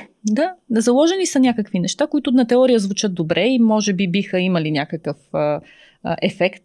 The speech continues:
действително, върху участието на гражданите в взимане на решение и правене на политики – обаче ужасно малка част от гражданите го знаят.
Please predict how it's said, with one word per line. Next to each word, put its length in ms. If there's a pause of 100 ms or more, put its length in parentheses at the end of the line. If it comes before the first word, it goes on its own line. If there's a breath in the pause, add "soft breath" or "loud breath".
действително, 520
върху 500
участието 500
на 100
гражданите 480
в 80
взимане 360
на 80
решение 420 (280 loud breath)
и 80
правене 340
на 80
политики – 560 (240)
обаче 320
ужасно 340
малка 260
част 240
от 80
гражданите 560
го 100
знаят. 380